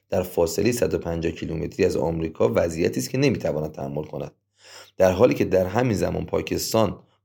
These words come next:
متحد نزدیک آمریکا که از سال هزار نهصد و پنجاه و پنج عضو پیمان آسیای جنوب شرقی شده است، در فاصله کمتر از هشتاد کیلومتری از شوروی قرار دارد. ایران در دوره پهلوی در همان ایام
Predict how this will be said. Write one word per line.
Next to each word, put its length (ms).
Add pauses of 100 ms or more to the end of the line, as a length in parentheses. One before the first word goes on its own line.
متحد 420
نزدیک 480
آمریکا 460
که 140
از 100
سال 220
هزار 240
نهصد 260
و 40
پنجاه 380
و 40
پنج 220 (400)
عضو 240
پیمان 440
آسیای 400
جنوب 260
شرقی 320
شده 280
است، 180 (300)
در 140
فاصله 420
کمتر 340
از 160
هشتاد 380
کیلومتری 460
از 100
شوروی 360
قرار 220
دارد. 320 (720)
ایران 540 (160)
در 140
دوره 320
پهلوی 840 (200)
در 160
همان 420
ایام 580